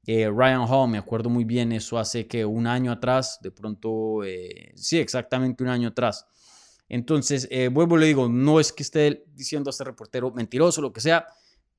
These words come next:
pero de lo que yo sé es que todavía no hay nada certero. Vuelvo y le digo, eh,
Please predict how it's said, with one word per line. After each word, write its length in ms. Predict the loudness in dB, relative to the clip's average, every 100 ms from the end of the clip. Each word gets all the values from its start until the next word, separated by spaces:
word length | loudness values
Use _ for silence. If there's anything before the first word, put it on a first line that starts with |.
| _ _
pero 340 | 0 2 4 2
de 100 | 2
lo 140 | 0
que 100 | 4
yo 160 | 6 8
sé 480 | 10 8 6 -12 _ _ _ _ _ _ _ 0
es 240 | 0 0
que 480 | 2 2 2 _ _ _ -4
todavía 380 | 0 2 2
no 80 | 2
hay 80 | 0
nada 220 | 0 -2
certero. 500 | -4 -8 -4 -6 -6 _
Vuelvo 200 | -6 -2
y 60 | 0
le 40 |
digo, 280 | 0 -2 -8 _ _ _ -6
eh, 260 | -2 -2